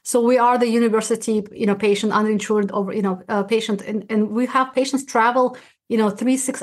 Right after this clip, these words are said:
hours from the tri-state area to see us. So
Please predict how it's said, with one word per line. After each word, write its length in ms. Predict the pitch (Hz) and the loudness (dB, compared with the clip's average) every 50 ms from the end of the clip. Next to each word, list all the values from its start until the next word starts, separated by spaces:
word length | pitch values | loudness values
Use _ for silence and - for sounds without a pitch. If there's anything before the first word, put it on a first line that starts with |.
| - - | -6 0
hours 580 | 226 240 262 294 269 190 185 - 185 - - - | 2 2 2 2 2 0 0 -2 -6 -10 -14 -10
from 240 | - - 233 226 | -4 -2 0 0
the 100 | 226 233 | 0 0
tri-state 580 | 226 - - 247 233 254 254 - 262 254 254 - - | -2 -2 0 0 0 0 -2 0 -2 -2 -2 -2 -2
area 320 | 233 254 277 311 277 226 | 0 0 2 2 0 -2
to 100 | 226 208 | -2 -4
see 240 | 190 - - 285 302 | -8 -6 -6 -4 -4
us. 260 | 202 185 190 - - _ _ _ _ _ _ _ - | -4 -4 -6 -8 -14 _ _ _ _ _ _ _ -10
So 420 | - - - 277 277 269 262 - | -6 0 2 2 2 2 0 -4